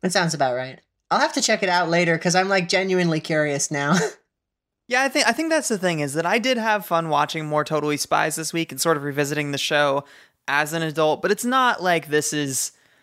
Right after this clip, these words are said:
Speaker 2: like, Samurai Jack. Like, this is not one that <laughs> you're gonna wanna, like, come back to and watch every single episode because it's so masterfully crafted or because it has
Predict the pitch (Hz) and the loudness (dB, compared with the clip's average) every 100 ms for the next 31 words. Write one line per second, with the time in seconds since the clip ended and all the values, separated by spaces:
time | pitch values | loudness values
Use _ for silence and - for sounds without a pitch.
0 | _ _ _ _ _ _ _ - 151 170 | _ _ _ _ _ _ _ -6 0 0
1 | - - 143 139 127 123 120 131 120 - | 0 0 0 2 2 0 -2 -2 -4 -6
2 | - - - - 160 202 220 208 220 220 | -12 -18 -8 -2 0 0 0 0 0 2
3 | 180 175 170 156 - 233 170 233 185 - | 2 2 2 0 0 0 0 2 2 2
4 | 175 175 208 160 - - 453 - 196 180 | 0 0 0 -2 -4 -6 -6 -2 0 2
5 | 160 165 - 160 147 143 139 156 139 135 | 2 2 2 2 2 2 2 2 0 -2
6 | 151 143 131 143 139 135 143 143 135 - | 0 0 -2 -2 -4 -2 -6 -6 -6 -2
7 | 147 135 131 139 - 135 135 131 135 135 | 0 0 -2 -2 -6 -6 -6 -2 0 0
8 | 135 139 135 131 135 151 139 135 131 131 | -2 -4 -4 -4 -6 -6 -6 -6 -6 -2
9 | 131 135 123 | -2 -2 -8